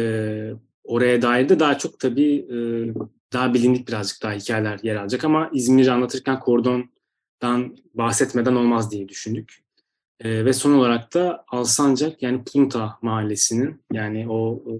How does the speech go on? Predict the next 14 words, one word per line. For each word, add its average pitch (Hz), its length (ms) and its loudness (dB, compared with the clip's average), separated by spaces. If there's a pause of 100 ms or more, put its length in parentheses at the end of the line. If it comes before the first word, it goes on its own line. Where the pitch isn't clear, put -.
(160)
İzmir'in 117 380 2
en 117 200 0
kuzey 120 400 2
ucu, 110 340 -4
yani 104 180 -12
o 104 120 -16
merkezin 110 540 -4
en 107 140 -6
kuzey 107 240 -6
ucundaki 104 680 -8
mahalle. 107 400 -6
Orası 120 280 -2
da 120 40 -2
yine 131 340 -2